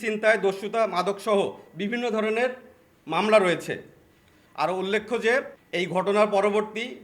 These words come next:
গত ছাব্বিশ তারিখে যখন মামলা রুজু হয়, তার চব্বিশ ঘন্টার মধ্যে অর্থাৎ গত সাতাশে এপ্রিল আমরা এই মামলার অন্যতম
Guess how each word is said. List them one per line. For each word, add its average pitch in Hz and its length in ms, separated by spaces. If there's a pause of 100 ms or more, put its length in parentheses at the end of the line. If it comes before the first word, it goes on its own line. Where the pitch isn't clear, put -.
(460)
গত 156 120 (100)
ছাব্বিশ 170 360
তারিখে 202 300
যখন 202 220
মামলা 180 220
রুজু 180 300
হয়, 233 160 (300)
তার 156 120 (100)
চব্বিশ 202 320
ঘন্টার 220 320
মধ্যে 170 220 (120)
অর্থাৎ 208 240 (460)
গত 165 120 (120)
সাতাশে 196 340 (120)
এপ্রিল 240 300 (600)
আমরা 180 300 (540)
এই 196 80 (100)
মামলার 202 320 (100)
অন্যতম 226 340